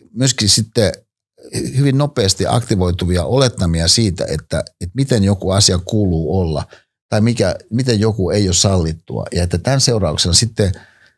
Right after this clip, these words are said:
niin, niin, ä, asiat lähtee ki-, kivettymään ja, ja, ä, ne tulee kahlehdituiksi kapeammiksi kuin mitä niissä olevat mahdollisuudet tosiasiassa on. Ni-, mihinkä nähden, niin sit se,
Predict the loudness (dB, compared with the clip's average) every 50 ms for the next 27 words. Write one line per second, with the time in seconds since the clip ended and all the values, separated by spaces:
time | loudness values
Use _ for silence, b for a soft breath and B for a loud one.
0 | B B _ _ _ -2 -2 0 2 2 2 2 2 2 0 0 0 0 0 0
1 | 2 2 0 0 0 2 0 0 2 0 0 0 0 0 -2 -2 -2 -2 -2 0
2 | 2 2 2 0 -2 -4 -4 -2 0 0 0 0 -2 -2 -4 -6 -8 -4 -2 0
3 | 0 0 0 -2 -4 -2 0 0 -2 -2 -4 -2 -2 -2 -2 -2 -2 0 0 0
4 | 2 2 2 2 2 0 0 0 2 2 4 4 4 2 2 0 0 -2 -2 -2
5 | -2 2 2 2 0 0 _ _ _ _ _ _ _ _ _ -4 -2 -2 0 0
6 | 0 2 2 0 0 0 0 2 2 2 2 0 0 0 0 0 0 0 2 2
7 | 2 0 0 0 0 0 2 2 2 2 2 0 -2 -2 -2 0 0 0 0 0
8 | 0 0 -2 -2 -2 -6 -6 -8 _ _ _ _ _ _ -14 -10 -6 -2 0 2
9 | 4 4 4 2 2 2 2 2 2 2 2 2 0 0 2 2 4 4 2 2
10 | 2 0 2 2 2 0 0 -4